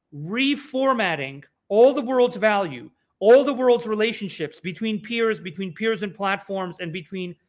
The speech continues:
peers, uh, and peers through platforms in this cryptographically guaranteed manner. That is what we're involved in.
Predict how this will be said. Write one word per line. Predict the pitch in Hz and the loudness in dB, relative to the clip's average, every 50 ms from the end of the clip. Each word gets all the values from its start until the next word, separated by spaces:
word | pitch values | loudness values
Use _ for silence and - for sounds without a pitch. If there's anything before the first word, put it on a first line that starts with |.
| _ _ _ _ _ - | _ _ _ _ _ -12
peers, | - 220 233 233 233 233 180 - - - | -4 0 2 2 2 2 -2 -6 -10 -8
uh, | - 180 175 175 165 165 165 156 151 - - - - - _ _ _ _ _ _ - | -4 -2 0 0 0 0 -2 -2 -6 -8 -10 -14 -18 -20 _ _ _ _ _ _ -4
and | - 196 202 196 - | -2 0 0 -2 -2
peers | 196 202 185 175 175 | 0 0 0 0 -2
through | - - 233 247 | -4 -6 -6 -4
platforms | 247 202 185 160 147 - - 147 135 127 135 156 - - - _ _ _ _ _ _ _ _ _ _ _ _ _ _ - | -4 -4 -4 -4 -4 -6 -10 -12 -12 -12 -12 -16 -18 -20 -20 _ _ _ _ _ _ _ _ _ _ _ _ _ _ -2
in | 240 277 285 | -2 0 0
this | 262 262 226 - | 0 -2 -4 -4
cryptographically | - - 233 233 233 233 220 170 196 196 196 196 196 208 170 190 180 156 | -4 0 0 0 0 0 -2 0 2 2 2 0 0 -4 -6 -6 -4 -2
guaranteed | 180 170 170 170 160 156 165 156 135 | -2 -2 -2 -2 -4 -6 -8 -8 -6
manner. | 147 147 143 139 123 - - _ _ _ _ _ _ _ _ _ _ | -6 -6 -6 -8 -10 -14 -20 _ _ _ _ _ _ _ _ _ _
That | 143 185 208 240 247 | 2 4 4 6 4
is | 226 185 | 2 2
what | 208 214 180 | 0 -2 0
we're | 196 208 196 | 0 -2 -2
involved | 190 175 160 180 180 180 160 143 | -2 -2 -4 -2 -2 -4 -4 -8
in. | 131 | -14